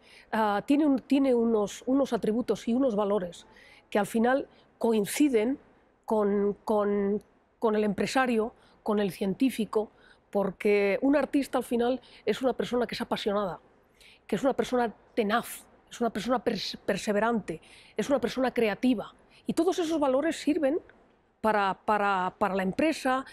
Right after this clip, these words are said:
sirven para la ciencia. Entonces yo creo que lo que hay que, que, que, que enseñar a las personas no es lo que tienen que pensar, sino cómo pensar. Y eso a través del arte se ve muy bien. Entonces, yo lo que recomiendo a los papás es que lleven a sus hijos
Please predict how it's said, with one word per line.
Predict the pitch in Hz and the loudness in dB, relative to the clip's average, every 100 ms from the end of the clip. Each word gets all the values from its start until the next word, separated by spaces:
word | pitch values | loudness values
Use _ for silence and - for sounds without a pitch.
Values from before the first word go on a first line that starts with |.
| - | -16
sirven | - - 277 262 233 | -4 0 2 2 0
para | 190 | -4
la | 185 | -4
ciencia. | 175 294 277 - 226 - - - | -2 0 0 -2 -4 -4 -16 -6
Entonces | 214 277 262 | 0 2 2
yo | 285 | 2
creo | 311 320 | 0 2
que | 254 | 2
lo | 220 | 0
que | - 233 | 0 0
hay | 262 - | 0 -2
que, | - 254 - | -2 -2 -4
que, | - 220 202 202 | -2 2 2 -2
que, | - 202 - - - | -2 -2 -4 -16 -12
que | - | -2
enseñar | 220 196 196 214 277 | -2 0 -2 0 0
a | |
las | 269 | -2
personas | - 233 - 269 294 - - | -2 -4 -2 -2 -2 -8 -4
no | 240 | 0
es | 311 | 2
lo | 302 | 2
que | 240 | 0
tienen | 254 233 | 0 0
que | 214 | -2
pensar, | 196 185 175 | -4 -6 -6
sino | - 240 214 | -2 -2 0
cómo | 285 269 _ _ | -2 -4 _ _
pensar. | 214 190 - 220 - _ _ - - | -4 -4 -2 -4 -4 _ _ -20 -4
Y | 226 320 | 0 0
eso | 320 | 0
a | 269 | -2
través | 220 262 | -2 0
del | 285 262 | 0 0
arte | 214 - 320 - _ _ | 0 -2 -4 -6 _ _
se | - 190 | -6 -2
ve | 208 | 0
muy | 240 | 2
bien. | 269 339 294 - - - | 2 0 -4 -10 -10 -4
Entonces, | 180 269 | 0 2
yo | 247 302 | 4 2
lo | 320 | 2
que | 247 | 0
recomiendo | 220 214 226 285 | -2 -2 0 0
a | |
los | 302 | 0
papás | - 269 277 - - - | -2 -2 -2 -4 -14 -4
es | - - | -4 0
que | 240 | 2
lleven | 294 320 | 2 2
a | 285 | 0
sus | 269 285 | 0 -2
hijos | 311 311 | -2 -4